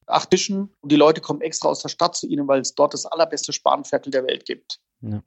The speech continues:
Speaker 1: Und wenn einer nach dem Ketchup fragt, fliegt er raus. Und ich glaube, im Finanzbereich ist dieser Ausflugslokaltypus früher oder später tot.
Speaker 2: Hm. Sie haben ja neunundvierzig schon angesprochen. Sie haben ja vor zwei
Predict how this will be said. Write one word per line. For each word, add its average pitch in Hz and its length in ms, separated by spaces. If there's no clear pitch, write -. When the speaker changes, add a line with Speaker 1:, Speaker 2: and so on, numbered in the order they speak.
Speaker 1:
Und 139 120
wenn 147 140
einer 147 220
nach 139 140
dem 139 100
Ketchup - 380
fragt, - 280
fliegt - 280
er 123 60
raus. - 380
Und 147 180
ich 135 160
glaube, 165 560
im 127 220
Finanzbereich 139 880
ist - 180
dieser 123 500
Ausflugslokaltypus 135 1200
früher 135 160
oder 120 120
später - 360
tot. - 340
Speaker 2:
Hm. 95 400
Sie 127 340
haben 147 240
ja 127 360
neunundvierzig 127 520
schon 113 120
angesprochen. 135 540
Sie 127 40
haben 117 140
ja 113 300
vor 110 340
zwei 127 600